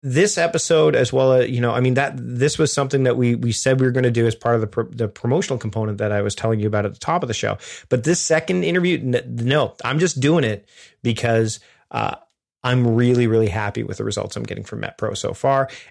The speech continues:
And we're gonna wait until I've gone through the fitness component a little bit further so that we can bring that up to bear and then talk a little bit more about things, you know, the, the, the, the process behind it. There's a lot more that we can discuss.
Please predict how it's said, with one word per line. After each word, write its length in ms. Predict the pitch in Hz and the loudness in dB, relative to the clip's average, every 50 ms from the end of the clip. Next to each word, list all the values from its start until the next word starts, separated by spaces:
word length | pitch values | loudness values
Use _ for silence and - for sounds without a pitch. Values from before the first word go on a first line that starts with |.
| _ - | _ -4
And 280 | 139 127 123 120 120 131 - | -4 -2 0 0 0 -2 -2
we're 140 | 135 123 113 | 0 0 0
gonna 120 | 120 117 | 2 2
wait 240 | 110 113 127 131 131 | 2 2 2 2 0
until 220 | 127 110 117 113 110 | 0 0 0 0 2
I've 180 | 107 104 110 | 0 0 0
gone 180 | 110 117 117 113 | 0 0 0 -2
through 120 | - - | -2 -2
the 80 | 107 101 | -4 -4
fitness 320 | - - - - 113 - | -2 -2 -2 -2 -2 -4
component 480 | - 123 113 - 123 120 120 117 - - - - - - _ | -2 -4 -2 0 0 0 0 0 -2 -4 -14 -20 -20 -12 _
a 60 | - 117 | -2 0
little 160 | 113 107 104 | 0 0 0
bit 140 | 104 - - | -2 -4 -6
further 480 | - - 156 147 123 120 113 110 - - - _ | -2 0 2 2 4 2 2 0 -2 -6 -18 _
so 140 | - - 120 | -10 -4 -4
that 40 | 113 | -2
we 80 | 117 107 | 0 0
can 160 | 117 113 107 | 0 0 0
bring 280 | 104 110 113 120 120 | 0 0 0 2 2
that 180 | 117 113 110 104 | 2 0 0 0
up 100 | 104 - | -2 -4
to 80 | - 113 | -4 -4
bear 160 | 139 - - | -2 0 2
and 140 | 240 247 262 | 2 2 2
then 120 | 269 269 | 0 0
talk 280 | 226 202 202 196 - 190 | -2 -2 -2 -2 0 0
a 20 | |
little 220 | 170 160 156 151 | 2 2 2 2
bit 160 | 143 139 101 123 | 2 2 2 2
more 320 | 127 123 123 123 123 117 | 0 2 2 2 2 2
about 360 | 117 110 117 113 113 107 - | 2 0 0 0 0 0 -2
things, 460 | - - 123 120 117 117 117 107 104 | -2 -2 -2 0 0 -2 -2 -4 -6
you 220 | - - 127 120 113 | -8 -8 -6 -4 -4
know, 180 | 110 110 110 | -2 -4 -4
the, 560 | - 113 120 120 - 127 117 113 113 113 110 - - | -6 -6 -8 -8 -4 -2 0 2 2 2 0 -4 -6
the, 420 | 110 113 113 110 107 107 101 - - - - - _ _ _ - | -2 0 2 2 2 2 0 -2 -6 -16 -20 -20 _ _ _ -6
the, 180 | 101 113 110 | -2 -2 -2
the 140 | - - 113 | 0 -2 -6
process 420 | 101 - 120 113 110 - - 110 - | -4 -2 -2 -2 0 0 -2 -4 -4
behind 300 | - 98 98 110 110 110 | -4 -4 -2 -2 -2 -2
it. 60 | 107 | -2
There's 120 | 123 123 | -2 -2
a 80 | 127 135 | -2 0
lot 220 | 151 160 151 - | 0 0 0 0
more 160 | 139 135 127 | 0 2 2
that 80 | 120 117 | 2 2
we 80 | 120 113 | 0 -2
can 120 | - 107 | -4 -4
discuss. 440 | 104 98 - - 110 104 104 - | -6 -4 -4 -2 0 0 -2 -2